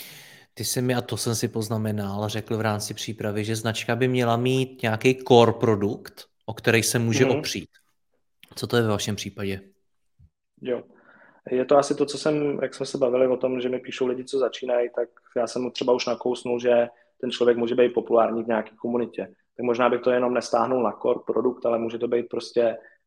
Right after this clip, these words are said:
Speaker 2: eh, bez to, je to prostě nějaká věc, která mi může ulehčit ten začátek. A může to být buď to ta komunita, že už mám již existující komunitu, který vím přesně, co mám nabídnout,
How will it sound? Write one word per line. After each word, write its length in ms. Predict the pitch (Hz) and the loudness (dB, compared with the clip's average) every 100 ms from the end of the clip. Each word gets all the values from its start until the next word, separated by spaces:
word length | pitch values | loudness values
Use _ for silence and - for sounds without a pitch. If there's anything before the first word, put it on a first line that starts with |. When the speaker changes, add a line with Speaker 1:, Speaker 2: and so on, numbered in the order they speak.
| - | -6
Speaker 2:
eh, 640 | 110 107 107 107 107 107 107 | -2 0 0 0 -2 -4 -8
bez 340 | 110 98 123 - | -12 -8 -8 -2
to, 160 | 139 - | -2 0
je 80 | 131 | 0
to 100 | 135 | -2
prostě 240 | 131 - | -2 -2
nějaká 420 | 127 120 123 123 | 0 0 2 2
věc, 200 | 117 120 | 2 0
která 280 | - 123 117 | -2 -2 0
mi 140 | 120 120 | 0 -2
může 240 | 117 123 | -2 -2
ulehčit 420 | 123 117 113 117 | -2 -2 -4 -6
ten 120 | 117 | -4
začátek. 500 | 113 104 110 107 101 - | -4 -6 -8 -10 -12 -14
A 40 | |
může 180 | 107 110 | -14 -12
to 100 | - | -4
být 180 | 120 110 | -2 -2
buď 120 | 117 | -4
to 100 | 117 | -2
ta 200 | 120 110 - _ _ | 0 0 -4 _ _
komunita, 420 | 120 123 127 - | -4 -2 -2 -2
že 80 | 117 | -2
už 180 | 117 - | -4 -2
mám 240 | 123 117 | -2 0
již 120 | 117 | -2
existující 540 | 123 117 113 117 110 110 | -4 -6 -6 -8 -8 -6
komunitu, 560 | 113 120 117 - 113 - _ _ _ _ | -2 -2 -2 -2 -4 -6 _ _ _ _
který 220 | 123 120 | -4 -2
vím 120 | 113 113 | -2 -2
přesně, 280 | 120 - | -6 -8
co 120 | 113 120 | -8 -4
mám 120 | 110 | -2
nabídnout, 540 | 107 117 127 131 131 | -4 -4 -4 -4 -6